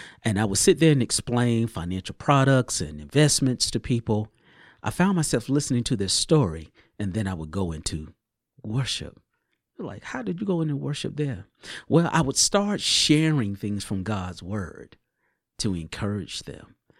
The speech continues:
I would start teaching them in a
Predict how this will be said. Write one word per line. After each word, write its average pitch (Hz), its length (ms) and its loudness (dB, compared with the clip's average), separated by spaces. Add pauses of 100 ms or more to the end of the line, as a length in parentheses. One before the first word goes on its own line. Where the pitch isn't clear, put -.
(560)
I 101 60 -2
would 95 120 -4
start 113 600 2 (380)
teaching 101 560 -2
them 69 420 -14 (480)
in 123 140 2
a 95 240 -4